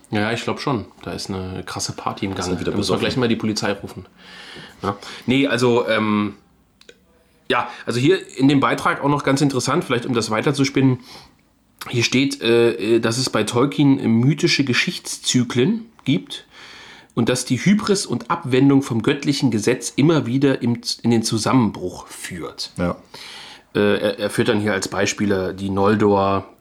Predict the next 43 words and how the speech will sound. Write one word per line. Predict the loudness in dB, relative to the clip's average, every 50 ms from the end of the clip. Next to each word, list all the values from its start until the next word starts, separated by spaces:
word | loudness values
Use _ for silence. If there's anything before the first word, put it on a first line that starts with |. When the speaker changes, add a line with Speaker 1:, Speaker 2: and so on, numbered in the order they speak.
| _ -16 -14
Speaker 1:
äh, | -12 -10 -10 -8 -8 -8 -8
Fall | -6 -4 0 0 2
Numenors, | 4 4 4 4 4 4 4 4 4 4 4 4 2 2 0 0 -2 -4 -6 -10 -14 -18 -16 -16 -16 -16 -16 -16 -18 -20 -20 -16 -6 0
der, | 0 2 2 2 0 0 -2 -2
äh, | -2 0 2
Niedergang | 4 4 4 4 2 0 0 -2 -2 0
Arnors | 0 2 2 2 4 2 2 2 0 0 -2
und | -4 -2 -2
Gondors | -2 0 0 2 2 2 0 0 -2 -2 -2
und | 0
Speaker 2:
Stimmt, | 0 0 0
Speaker 1:
so | -2
weiter. | -2 0
Speaker 2:
Numenor | 2 2 4 4 4 2 2 2
ist | 0
ja | -2 -4
praktisch | -4 -4 -6 -4 -6 -6 -6
die, | -4 -4 -4 -4 -2 -2
die | -2 -2
Insel | 0 -2 -2 0 0 0 0
für | 0 -2
die, | -4 -4 -4
äh, | -6 -10 -14 -16 -14 -12 -12 -12
du | -8 -4
weißt | -4 -4 -4 -4
es | -8
sicherlich, | -8 -6 -4 -4 -4 -4 -6 -10
für | -8
die, | -6 -4 -2 -2 -2
äh, | -2 -2 -2 -2 -2 -2 -4 -6 -4 -4
Speaker 1:
Aber | -2 -2 0
die | 0 -2 -2 -2
Zuhörer | 0 2 2 2 2 0 -4 -4
sind | -2 0 2 4
Speaker 2:
Zuhörer, | 4 4 2 2
Speaker 1:
jetzt | 0 0 -2
Speaker 2:
die | -2 0 0 0
Insel, | 2 2 2 4 4 2 2
von | 2 0 0 0
der | 2 2 2
ja | 2 2
auch | 2 0 0 -2 -2 -6
dann | -10 -8 -6 -6 -6 -8 -8